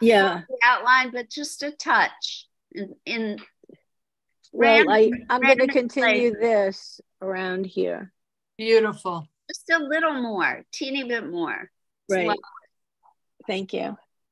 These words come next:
Speaker 3: Great composition.
Speaker 1: Thank you.
Speaker 2: Well done, Stephanie.
Speaker 1: Thank you.
Speaker 2: Ooh, you got a lot of hearts.
Speaker 1: <laughs> What?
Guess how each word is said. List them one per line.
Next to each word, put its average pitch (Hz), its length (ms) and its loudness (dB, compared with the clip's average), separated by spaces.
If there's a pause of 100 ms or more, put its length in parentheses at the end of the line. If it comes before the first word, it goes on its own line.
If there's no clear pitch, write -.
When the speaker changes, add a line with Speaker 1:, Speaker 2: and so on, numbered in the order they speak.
(140)
Speaker 3:
Great 247 280 0
composition. 254 920 0 (1000)
Speaker 1:
Thank 220 260 -2
you. 202 360 0 (3000)
Speaker 2:
Well 214 220 -4
done, 208 360 2
Stephanie. 143 800 -8 (340)
Speaker 1:
Thank 180 280 -4
you. 175 240 -2 (800)
Speaker 2:
Ooh, 233 60 -8
you 220 180 -6
got 214 180 4
a 202 80 0
lot 214 240 2
of 226 100 -10
hearts. - 800 -6 (840)
Speaker 1:
<laughs> 165 400 -8 (640)
What? 190 400 0